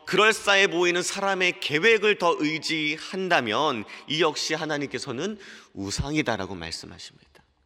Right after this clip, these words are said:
우리가 하나님의 장막을 바로 곁에 두고도 또 장막을 거니며 삼아-, 살아가면서도 때로 하나님보다 돈과 명예와 나의 욕심과 계획을 우선하며 살아간다면 이는 하나님 앞에서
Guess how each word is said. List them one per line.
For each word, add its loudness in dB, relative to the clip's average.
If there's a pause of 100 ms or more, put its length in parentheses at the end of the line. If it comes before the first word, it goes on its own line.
(760)
우리가 0
하나님의 2
장막을 0
바로 0
곁에 -2
두고도 -2
또 2 (300)
장막을 0
거니며 2
삼아-, 0
살아가면서도 -2 (460)
때로 2
하나님보다 2
돈과 0
명예와 2
나의 2
욕심과 -2
계획을 2 (260)
우선하며 0
살아간다면 -6 (400)
이는 -8
하나님 -2
앞에서 -4